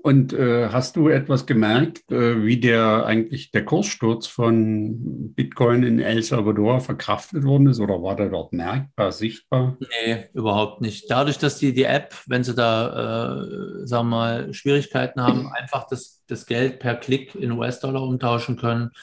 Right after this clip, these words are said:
Speaker 2: hat da keiner von denen große, große Schmerzen.
Speaker 1: Mhm.
Speaker 2: Und wie gesagt, die haben alle, die Rechnungen waren immer irgendwie in, äh, in U-S-Dollar.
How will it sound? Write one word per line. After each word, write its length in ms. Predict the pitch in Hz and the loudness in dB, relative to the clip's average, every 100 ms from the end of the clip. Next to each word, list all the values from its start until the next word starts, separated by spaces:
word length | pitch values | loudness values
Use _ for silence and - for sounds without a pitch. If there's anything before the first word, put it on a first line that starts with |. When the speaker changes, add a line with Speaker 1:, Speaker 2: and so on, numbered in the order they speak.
| - - _ | -20 -20 _
Speaker 2:
hat 160 | 113 117 | -4 -4
da 80 | |
keiner 400 | 107 113 110 117 | -4 -2 0 0
von 260 | 117 117 110 | -2 -4 -2
denen 320 | 107 107 110 | 0 0 -2
große, 760 | 104 110 107 104 107 104 104 101 | -2 2 2 2 2 2 0 -6
große 300 | - 107 101 | -6 -6 -6
Schmerzen. 580 | 104 107 107 - - 101 _ _ - _ _ _ _ _ - _ _ _ _ _ | -10 -10 -10 -12 -16 -18 _ _ -20 _ _ _ _ _ -20 _ _ _ _ _
Speaker 1:
Mhm. 420 | 107 104 101 107 | 0 2 0 -4
Speaker 2:
Und 100 | 127 | 0
wie 80 | 127 | 2
gesagt, 300 | 127 131 139 | 2 2 2
die 80 | 143 | 2
haben 160 | 131 135 | 2 2
alle, 240 | 120 131 | 4 4
die 120 | 127 | 2
Rechnungen 500 | 113 135 - 139 135 | 2 0 0 0 2
waren 240 | 117 120 120 | 0 0 -2
immer 280 | 135 127 127 | 0 0 0
irgendwie 560 | 117 123 113 117 120 | 0 0 -2 0 2
in, 540 | 120 113 110 110 107 107 | 2 0 0 0 -2 -2
äh, 400 | - 107 107 127 | -4 0 0 0
in 100 | 110 | -2
U-S-Dollar. 800 | 107 139 - 147 147 151 151 | 0 -2 -2 -4 -2 -2 -4